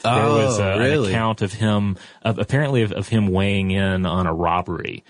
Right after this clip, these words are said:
Speaker 2: Oh.
Speaker 1: uh, and d-, deciding who was, uh, who was guilty. It's kind of, it's kind of faint going from his notes, but that seems to be
Speaker 2: Yeah.
Speaker 1: the case.
Speaker 2: Huh.
Speaker 1: So Dee believed in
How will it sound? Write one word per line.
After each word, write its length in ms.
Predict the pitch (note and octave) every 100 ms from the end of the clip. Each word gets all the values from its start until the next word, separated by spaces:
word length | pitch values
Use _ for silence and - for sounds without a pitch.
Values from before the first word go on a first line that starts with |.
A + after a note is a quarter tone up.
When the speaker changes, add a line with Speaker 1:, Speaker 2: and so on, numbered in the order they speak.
| -
Speaker 2:
Oh. 160 | C#3 C4+
Speaker 1:
uh, 280 | - E2 D#2
and 220 | F#2+ E2+
d-, 100 | E2
deciding 560 | E2+ - F#2 E2 D#2+ D#2+
who 160 | D#2+ D#2+
was, 400 | D#2+ D2+ D#2+ E2+
uh, 240 | D2 D#2 - - _
who 120 | G#2
was 140 | F2 -
guilty. 240 | E2+ G#2+
It's 100 | G#2
kind 180 | C3 C3
of, 180 | G2+ -
it's 200 | A2 -
kind 180 | B2+ A2
of 60 |
faint 440 | - A2 F#2+ - G2
going 240 | G2 F#2
from 200 | F2+ F2+
his 200 | F2 E2
notes, 280 | F#2 F2 D2+
but 140 | F#2+
that 80 | D#2+
seems 200 | - D#2+
to 60 | F#2
be 60 | E2+
Speaker 2:
Yeah. 100 | D#2+
Speaker 1:
the 60 |
case. 380 | E2 - - -
Speaker 2:
Huh. 200 | - F3 - _ _ _ _
Speaker 1:
So 300 | - C#3+ C#3+
Dee 380 | B2+ E3 F3+ C3
believed 520 | A2+ B2+ B2 B2 A2+
in 440 | A2+ A2 G2+ G2+